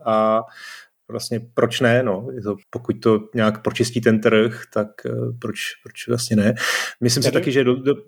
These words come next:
Speaker 1: no,
Speaker 2: Hmm.
Speaker 1: chceš tomu něco
Speaker 2: Já,
Speaker 1: říct?
Speaker 2: že, tady by bylo zajímavý, jako si tipnout, jestli se stane něco fakt velkýho, jo? Protože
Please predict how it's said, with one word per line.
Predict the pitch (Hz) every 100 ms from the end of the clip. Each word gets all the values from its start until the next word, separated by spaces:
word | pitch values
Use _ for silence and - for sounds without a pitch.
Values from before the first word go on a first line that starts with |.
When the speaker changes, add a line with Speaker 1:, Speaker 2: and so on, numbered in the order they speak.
| - -
Speaker 1:
no, | 120
Speaker 2:
Hmm. | 139
Speaker 1:
chceš | 120 120
tomu | 135 127
něco | 123 131
Speaker 2:
Já, | 165
Speaker 1:
říct? | 160
Speaker 2:
že, | 165 147
tady | 170 190
by |
bylo | 214 220
zajímavý, | 175 170 175
jako | 170 165 180 175 170
si | 180
tipnout, | - 135 151 156 156
jestli | 156 165
se | 151
stane | 156 156 156
něco | 151 156
fakt | 165
velkýho, | 147 139 139 123
jo? | 104 117
Protože | 123